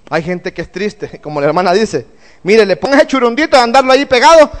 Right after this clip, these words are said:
anda agradando al Padre". Ignorancia que este pueblo, hermanos, ponga la atención, después de ver con esas ramitas,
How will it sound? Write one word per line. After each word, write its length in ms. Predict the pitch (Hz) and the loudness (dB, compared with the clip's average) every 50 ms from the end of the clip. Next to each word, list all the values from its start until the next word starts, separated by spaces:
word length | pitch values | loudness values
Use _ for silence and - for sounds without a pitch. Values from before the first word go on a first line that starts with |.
| - - - | -14 -6 -4
anda 220 | 226 247 247 247 | -4 -2 0 0
agradando 360 | 240 226 220 220 226 233 226 | 0 2 0 0 -2 -2 -2
al 80 | 226 - | -4 -2
Padre". 400 | - 202 202 208 202 175 151 - - _ - _ _ _ _ _ _ _ _ _ _ _ _ _ _ _ _ _ _ _ _ _ _ - - | -2 -4 -4 -2 -4 -6 -12 -14 -20 _ -20 _ _ _ _ _ _ _ _ _ _ _ _ _ _ _ _ _ _ _ _ _ _ -12 -10
Ignorancia 960 | 240 240 240 240 247 262 349 427 440 440 392 196 - 233 226 214 185 156 - - - _ _ - | -8 -4 0 2 4 6 6 6 6 4 0 -2 -6 -2 0 0 0 0 -2 -8 -16 _ _ 2
que 80 | 277 | 2
este 240 | 320 - - 320 285 | 2 2 4 0 0
pueblo, 420 | - - 349 359 349 320 269 247 | 2 4 4 6 6 6 4 2
hermanos, 300 | 220 196 185 180 175 160 - - | 2 2 0 -4 -4 -8 -8 0
ponga 180 | - 294 330 330 | 0 2 4 4
la 80 | 320 294 | 4 4
atención, 540 | 269 269 254 - 311 339 294 247 190 151 - - - - _ | 4 0 0 2 2 2 2 0 -2 -10 -16 -20 -20 -20 _
después 480 | - - 262 220 - - - 320 330 311 | -4 -2 -2 -2 -2 0 2 2 2 4
de 100 | 302 302 | 4 6
ver 140 | 302 311 311 | 6 6 4
con 160 | 294 285 302 | 2 0 0
esas 220 | 285 269 277 262 | 0 0 0 0
ramitas, 440 | 254 262 269 302 302 302 - 190 175 | -2 -2 -4 -4 -8 -8 -10 -12 -12